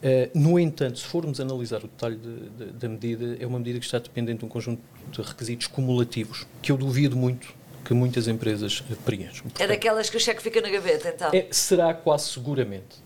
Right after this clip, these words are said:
Speaker 1: porque é necessário existirem rondas de financiamento, é necessário apoio de banco de fomento, et cetera, enfim. Eu acho que, se de facto, eh, parece mais uma medida política de paragona de jornal dizer:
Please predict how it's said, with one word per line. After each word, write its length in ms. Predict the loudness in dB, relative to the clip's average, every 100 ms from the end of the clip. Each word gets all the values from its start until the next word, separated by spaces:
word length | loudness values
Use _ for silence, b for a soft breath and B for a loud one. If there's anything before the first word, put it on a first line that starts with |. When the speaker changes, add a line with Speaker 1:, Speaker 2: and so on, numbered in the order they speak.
| -16
Speaker 1:
porque 200 | -4 -2
é 20 |
necessário 640 | 0 2 2 2 -2 -2
existirem 380 | -4 -6 -6 -2
rondas 220 | -2 0
de 40 | 0
financiamento, 600 | 0 2 2 2 0 -2
é 20 |
necessário 540 | -4 -4 -2 -2 -2
apoio 180 | 0 0
de 60 | 2
banco 140 | 0
de 60 | 0
fomento, 320 | 0 2 2
et 80 | 2
cetera, 220 | 0 0
enfim. 180 | -4 -6 -8 B B B B B B B B B B -4 -4 -4 -10 -8 -8 -10 -12 -6 2
Eu 200 | 4 6
acho 280 | 2 0 0
que, 260 | 0 0 0
se 280 | 0 2 0
de 100 | -4
facto, 460 | 0 0 0 -10 -20 -12
eh, 40 | -10 -8 -10 -6
parece 260 | 2 4 4
mais 220 | 4 4
uma 160 | 4 4
medida 400 | 2 0 2 2
política 800 | 2 4 4 4 0 -4 0 0
de 160 | 0
paragona 500 | 2 2 4 4 4
de 100 | 4
jornal 380 | 2 4 4 2
dizer: 460 | 0 -2 -2 -2